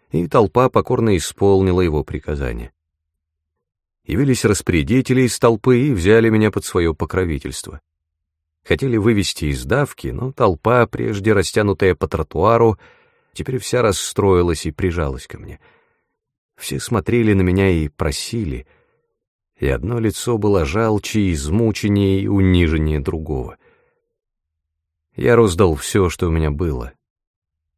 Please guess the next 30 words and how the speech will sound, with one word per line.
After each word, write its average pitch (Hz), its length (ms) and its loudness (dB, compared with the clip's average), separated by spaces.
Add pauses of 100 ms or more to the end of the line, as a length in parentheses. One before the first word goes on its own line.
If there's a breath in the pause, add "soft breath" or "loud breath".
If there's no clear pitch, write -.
(400)
Денег 113 300 -4
у 101 60 2
меня 98 160 4
было 101 180 4
немного, 90 540 2
что-то 76 300 -6
около 78 280 -2
двадцати 80 520 -4
рублей, 82 400 -2
и 67 320 -14
я 62 100 -8
с - 120 -10
толпою 104 520 0
вместе 95 460 0
вошёл 85 560 0
в 76 200 -4
ночлежный 73 640 -4
дом. 69 260 -14 (1600)
Ночлежный 104 600 0
дом 90 320 4
огромный. 80 720 -2 (720)
Он 143 160 -4
состоит 120 400 0
из 110 120 -2
четырёх 92 500 0
отделений. 80 560 -6 (560)
В - 80 -12
верхних 113 440 -2
этажах 90 460 0
мужские, 117 800 -2